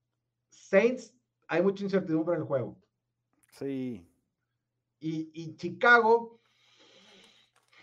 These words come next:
Speaker 1: sí, sí, o sea, sí me parece una posición en la, de, de esos juegos que Chicago cubre. Incluso lo puede agarrar, a lo mejor hacer ahí un, un,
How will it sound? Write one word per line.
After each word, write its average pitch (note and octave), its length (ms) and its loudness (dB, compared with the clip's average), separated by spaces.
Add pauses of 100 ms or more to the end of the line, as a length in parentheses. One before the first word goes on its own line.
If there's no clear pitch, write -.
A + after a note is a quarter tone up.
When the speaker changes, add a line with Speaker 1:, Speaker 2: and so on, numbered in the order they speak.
(320)
Speaker 1:
sí, A3 500 2
sí, F3 140 -12
o D#3+ 80 -4
sea, E3+ 160 4
sí F#3+ 240 -2
me A#3 120 2
parece G3 360 0
una G3+ 160 -6
posición F3 500 0
en E3 120 -8
la, D#3 60 -8
de, C3+ 240 -4
de C3 200 -6
esos F#3 160 -6
juegos F#3 200 -4
que - 100 -8
Chicago D#3+ 500 -8
cubre. F3 440 0 (1400)
Incluso C3 420 -8
lo - 140 -4
puede D3+ 180 -6
agarrar, C3+ 200 -4
a - 40 -2
lo C#3 80 -4
mejor D#3 240 -4
hacer E3+ 220 -2
ahí E3+ 260 -4
un, E3+ 240 -10
un, D#3 680 -14